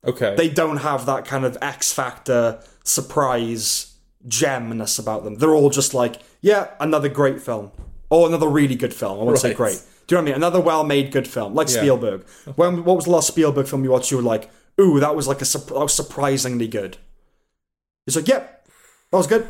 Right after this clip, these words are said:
Speaker 1: Yeah, that's a good question.
Speaker 2: Same with Scorsese. The last Scorsese film you saw, you're like, "Oh my God, that was amazing."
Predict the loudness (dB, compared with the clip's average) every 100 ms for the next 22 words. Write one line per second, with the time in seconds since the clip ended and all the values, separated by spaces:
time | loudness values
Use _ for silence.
0 | -8 0 2 0 -4 -6 -4 -2 -6 -12
1 | -12 -16 _ _ _ _ -2 0 2 2
2 | 2 4 2 2 0 2 2 2 0 -2
3 | 0 0 0 -4 -4 -2 0 -2 -2 0
4 | 0 -2 0 2 2 0 -2 -2 -4 -4
5 | -4 -8 -10